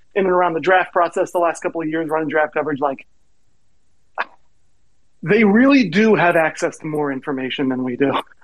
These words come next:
Like, the coaches and the G Ms and people in around the league, like, they have more information. Like, we like to pretend that we have it all sometimes because it helps us, like, really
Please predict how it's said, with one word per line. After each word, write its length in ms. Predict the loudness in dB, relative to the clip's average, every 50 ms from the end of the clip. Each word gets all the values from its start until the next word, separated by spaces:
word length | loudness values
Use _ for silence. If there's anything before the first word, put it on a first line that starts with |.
| -20 -20 -6 0 2
Like, 420 | 2 2 2 2 0 -4 -4 -10 -18 -20 -20 -18 -8 -8
the 60 | -6
coaches 640 | 0 0 0 2 2 0 0 0 0 -2 -4 -4
and 180 | -4 -4 -4 -4
the 40 | -6
G 220 | -6 -4 0 2
Ms 500 | 4 4 4 2 2 0 0 -2 0 0
and 200 | 0 0 0 -2
people 280 | -6 -4 0 2 2 4
in 140 | 4 2
around 240 | 0 0 0 0 0
the 80 | 2 0
league, 260 | 0 0 -2 -2 0
like, 260 | 0 0 0 -2 -6 -14 _ _ _ _ _ _
they 80 | 0 2
have 200 | 2 2 2 2
more 120 | 0 0
information. 440 | 0 0 -2 -2 -2 -2 0 2 0
Like, 140 | 0 0 0
we 120 | -2 0
like 200 | 2 2 2 2
to 80 | 0 -2
pretend 480 | -2 -2 -4 -2 -2 0 2 2 2 2
that 60 | 2
we 120 | 0 0
have 180 | 2 2 2 2
it 60 | 2
all 220 | 2 2 2 0
sometimes 680 | 2 0 0 0 2 0 0 0 2 2 2 0 0 -2
because 520 | -4 -10 -2 0 0 0 0 -2 -8 -16 -20 _ _ _
it 100 | -8 -2
helps 260 | 0 0 0 2 2 0
us, 160 | 0 2 0
like, 140 | -2 -2 0
really 580 | 0 2 2 4 4 2 2 0 -2 -4 -6